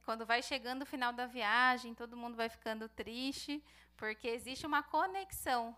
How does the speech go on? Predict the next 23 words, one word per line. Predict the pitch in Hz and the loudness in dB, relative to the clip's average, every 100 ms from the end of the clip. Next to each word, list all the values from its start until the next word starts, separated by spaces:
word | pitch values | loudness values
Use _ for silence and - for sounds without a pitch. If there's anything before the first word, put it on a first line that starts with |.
| - | -8
né? | 214 226 240 | -2 -2 -2
E | |
não, | 240 269 311 320 285 | 0 0 0 -2 -4
não | 247 269 | -2 2
é, | 277 277 269 269 262 - | 4 4 2 -2 -6 -10
não | 233 | -6
é | 240 | -6
possível | 269 - 277 277 269 | -6 -6 -4 -2 -4
explicar | 262 - 240 - 220 202 | -4 -6 -8 2 2 2
com | 214 208 | -2 -4
palavras, | 208 202 202 190 196 196 | -2 0 -2 -4 -10 -6
é | 214 226 - | -6 -6 -8
espiritual, | 226 - 254 247 - 294 233 214 | -8 -8 -10 -14 -6 2 2 2
né? | 214 208 208 196 | -4 -8 -8 -8
Você | 214 - 226 | -6 -2 -2
está | 233 - 240 247 - _ _ _ 214 214 - - - 220 220 - - - - - - - _ - - - - - - - 349 | -2 -2 -2 -2 -6 _ _ _ -20 -20 -20 -20 -20 -20 -20 -18 -18 -20 -18 -12 -12 -12 _ -20 -20 -20 -20 -20 -20 -10 -6
<laughs> | - 381 320 320 - 392 - - - 302 - | 4 6 6 0 -8 -8 -8 -10 -12 -14 -8
Isso | - - | -4 4
aí. | 285 403 285 262 240 208 196 202 220 - - - - - - | 4 4 0 -4 -8 -12 -18 -20 -20 -20 -20 -20 -20 -20 -10
Não | 226 240 294 339 | 2 6 6 6
percam | - 262 277 320 330 320 | 4 4 6 4 4 4
essa | 302 294 | 4 4
oportunidade, | 294 294 294 302 285 277 175 180 185 190 | 0 -2 -2 -2 -4 -2 -2 -4 -12 -18